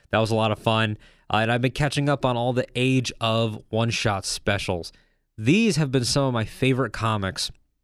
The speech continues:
that Marvel has put out under the Star Wars banner, because it really allows, in the same way that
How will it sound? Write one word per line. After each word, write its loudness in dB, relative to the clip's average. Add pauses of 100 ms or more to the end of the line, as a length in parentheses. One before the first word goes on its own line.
(340)
that 4
Marvel 2
has -2
put 2
out 0
under -2
the -4
Star 0
Wars 0
banner, -2 (600)
because 2
it 4
really 2
allows, 2
in 0
the 2
same 2
way 0
that -2